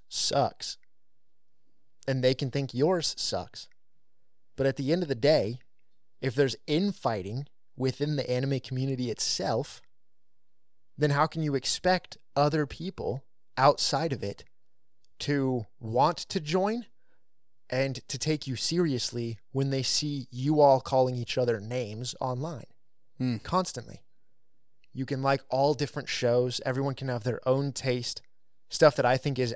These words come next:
Speaker 1: absolute shit can be someone else's favorite thing, and power to them for it.
Speaker 2: <laughs> Yeah.
Speaker 1: Love it. And I, uh, I love that you love it. But if we always fight with each other,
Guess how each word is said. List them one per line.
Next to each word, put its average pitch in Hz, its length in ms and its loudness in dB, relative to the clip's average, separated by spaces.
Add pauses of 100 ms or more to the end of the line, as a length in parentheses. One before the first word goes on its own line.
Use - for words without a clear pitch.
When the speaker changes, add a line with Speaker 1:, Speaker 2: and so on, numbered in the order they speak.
Speaker 1:
absolute 120 1040 0
shit - 680 -6 (540)
can 139 160 -6
be 127 100 -6
someone 139 260 -2
else's 120 260 -2
favorite 123 480 -2
thing, 123 360 -4 (340)
and 123 240 -8
power 135 380 2
to 127 260 -4
them 104 240 -6
for 120 220 0
it. - 220 -12
Speaker 2:
<laughs> - 60 -20
Yeah. 175 440 6 (280)
Speaker 1:
Love 131 400 4
it. - 220 0 (200)
And 131 140 2
I, 123 240 2 (120)
uh, 120 200 0
I 123 260 -2
love 127 360 4
that 123 200 -2
you 120 100 -4
love 120 260 0
it. - 220 -10 (1040)
But 127 100 -2
if - 100 -6
we 139 60 0
always 143 220 4
fight 143 240 4
with 131 140 -2
each - 160 -4
other, 120 320 2